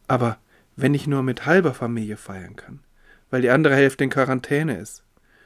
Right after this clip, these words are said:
wenn ein Großvater an Corona gestorben ist und der andere bestreitet, dass es dieses Virus überhaupt gibt, wenn ich Angst habe vor der Ansteckung und keine Lust mehr habe, aus dem Haus zu gehen,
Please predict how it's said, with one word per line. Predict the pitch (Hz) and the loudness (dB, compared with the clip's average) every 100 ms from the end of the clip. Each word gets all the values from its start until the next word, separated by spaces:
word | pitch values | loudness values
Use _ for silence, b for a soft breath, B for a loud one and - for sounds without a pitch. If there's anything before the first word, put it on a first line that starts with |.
| b - | b -6
wenn | 127 | 2
ein | 131 156 | 4 4
Großvater | - 160 175 - 139 147 | 4 4 4 2 2 2
an | 135 135 | 0 0
Corona | 143 135 156 147 | 0 2 2 2
gestorben | 143 - 135 143 147 | 0 0 2 2 0
ist | 139 - | -4 -4
und | 131 | -4
der | 127 | -2
andere | 117 135 127 | -2 -2 -4
bestreitet, | 127 - - 135 160 127 | -4 -6 0 2 2 0
dass | 117 - | -4 -8
es | - | -12
dieses | 123 127 113 | -12 -14 -8
Virus | 127 139 120 | -4 -2 -4
überhaupt | 113 107 110 - | -6 -8 -10 -6
gibt, | 147 - - _ _ _ b b b b b | -8 -8 -20 _ _ _ b b b b b
wenn | 139 | -6
ich | 135 - | -2 2
Angst | 170 185 - | 2 0 0
habe | 143 143 | 0 0
vor | - 135 | -2 -2
der | 127 117 | 0 0
Ansteckung | 175 - 151 143 139 127 | -2 -2 -2 -2 -2 -6
und | 120 - | -8 -6
keine | 151 156 | -4 -2
Lust | 156 185 - | -2 -2 -2
mehr | 147 131 | -2 0
habe, | 131 135 | 0 0
aus | 123 | -2
dem | 131 131 | -6 -2
Haus | 143 165 | -2 -2
zu | - 143 | -4 -6
gehen, | 135 135 | -4 -6